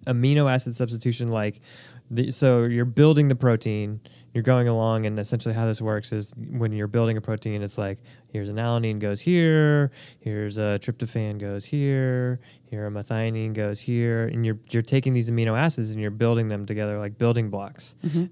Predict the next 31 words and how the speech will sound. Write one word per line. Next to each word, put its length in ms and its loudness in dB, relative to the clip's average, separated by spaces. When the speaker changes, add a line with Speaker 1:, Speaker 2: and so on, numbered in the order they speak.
Speaker 1:
And 180 4
so 280 6
with 180 0
a 40 -4
snp, 520 -2
you're 120 6
like, 260 4
here's 280 -4
a 40 -8
tryptophan 680 -2
goes 220 -8
here, 600 -2
here's 180 -8
a 40 -12
cysteine 600 -6
goes 240 -6
here, 500 -2
here's 240 2
a 40 -2
methionine. 600 0
Oh, 200 4
no, 220 4
not 200 2
a 40 4
methionine 500 2
anymore. 380 0
Now 200 2
it's 120 -2
an 60 -2
alanine 560 -2
Speaker 2:
Mm-hmm. 240 4